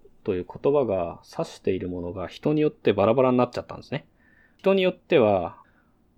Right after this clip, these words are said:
テストコードを書くことをテスト駆動開発って言ってたりすると。誰かがテストコードを書くことをテスト駆動開発っていう人もいるし、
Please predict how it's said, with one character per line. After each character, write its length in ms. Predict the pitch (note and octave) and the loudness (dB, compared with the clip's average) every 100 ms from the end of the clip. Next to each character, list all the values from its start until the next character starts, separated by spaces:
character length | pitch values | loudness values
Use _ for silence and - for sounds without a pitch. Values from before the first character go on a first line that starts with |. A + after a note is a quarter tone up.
| _ | _
テ 160 | - C3+ | -6 -6
ス 80 | - | -2
ト 100 | A#3 | -4
コ 200 | - B3 | 2 2
ー 40 | |
ド 80 | F#2 | 2
を 80 | F2 | 0
書 140 | - | -4
く 120 | - | -6
こ 120 | - G#2 | -6 -2
と 140 | - | 4
を 260 | C#3+ - - - - - | 4 4 -2 -20 -20 -8
テ 160 | G#2+ | -8
ス 100 | - | -4
ト 140 | - G#2 | -4 -2
駆 160 | A2+ | -2
動 200 | F#2+ E2 - _ _ _ _ _ _ _ | -2 -4 -12 _ _ _ _ _ _ _
開 200 | - G#2+ | -4 -2
発 220 | F2+ - | -2 -10
っ 20 | - | -12
て 80 | |
言 60 | F2+ | -10
っ 20 | |
て 100 | - | -8
た 100 | - | -12
り 60 | - | -12
す 80 | - | -18
る 60 | |
と。 80 | - _ _ _ _ _ A#2 | -20 _ _ _ _ _ -4
誰 280 | A#2+ G#3 | 0 2
か 180 | A#2 A2+ | 2 0
が 240 | C3+ A#2+ - _ _ _ | 2 0 -2 _ _ _
テ 140 | - G#2+ | -10 -10
ス 160 | - | -4
ト 120 | C3 | -2
コ 240 | C3 D3+ C3 | 0 2 2
ー 40 | |
ド 100 | F#2+ | 2
を 100 | E2+ - | -4 -4
書 100 | - | -6
く 140 | - | -6
こ 140 | - | -4
と 120 | G2+ A#2+ | 0 4
を 280 | D3 C3+ - _ _ _ | 4 4 -2 _ _ _
テ 140 | - | -2
ス 80 | G2 | 0
ト 100 | - | 0
駆 100 | G#2 | 2
動 120 | G#2 | 2
開 120 | G2 F#2 | 2 0
発 240 | G2+ - | -2 -8
っ 20 | |
て 140 | - F2+ | -6 -2
い 100 | F#2 | 0
う 80 | |
人 180 | F#2+ - | 0 0
も 140 | F2+ D#2+ | -2 -2
い 60 | |
る 140 | F#2+ F#2+ | -2 -2
し、 340 | - F2+ - | -2 -6 -6